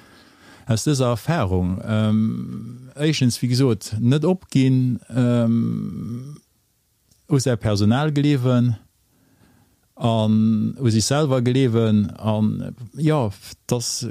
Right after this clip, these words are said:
kann ich nicht auf jeder Phase, weil den du durch möchtest, aber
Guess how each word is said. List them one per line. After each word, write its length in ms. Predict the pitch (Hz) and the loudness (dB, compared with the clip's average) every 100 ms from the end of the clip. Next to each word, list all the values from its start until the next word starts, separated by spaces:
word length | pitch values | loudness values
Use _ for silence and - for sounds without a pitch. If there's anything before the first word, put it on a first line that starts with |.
| 113 - | -8 -4
kann 180 | 151 147 | 0 2
ich 100 | 123 | 2
nicht 160 | 127 | 2
auf 140 | 117 113 | 2 2
jeder 240 | 151 107 | 2 0
Phase, 460 | - 110 101 - 101 | 0 -2 -2 -2 -2
weil 120 | 107 | 0
den 160 | 104 | 2
du 140 | 107 110 | 2 2
durch 300 | 120 139 - | 2 0 0
möchtest, 380 | 104 95 - - | 0 0 -6 -2
aber 340 | 101 101 | 0 0